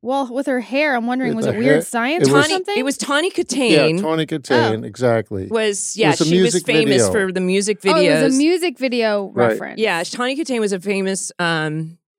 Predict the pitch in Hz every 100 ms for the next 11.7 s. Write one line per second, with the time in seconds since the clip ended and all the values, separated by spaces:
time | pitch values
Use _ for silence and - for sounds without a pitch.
0 | - 175 185 175 233 285 - 143 160 -
1 | - 151 175 - 175 180 180 196 170 180
2 | 170 - 170 160 147 170 175 - 160 151
3 | 143 156 147 - 160 156 151 156 151 233
4 | - 233 240 262 254 262 277 165 - -
5 | 139 131 113 151 180 - _ - 127 123
6 | 104 95 - - _ 135 135 147 139 131
7 | 151 147 143 - 147 139 131 127 123 113
8 | 110 107 98 - 117 104 104 101 101 87
9 | - 294 - - - 123 110 95 90 -
10 | 107 - - 320 294 262 202 254 - 226
11 | 220 202 196 220 - 208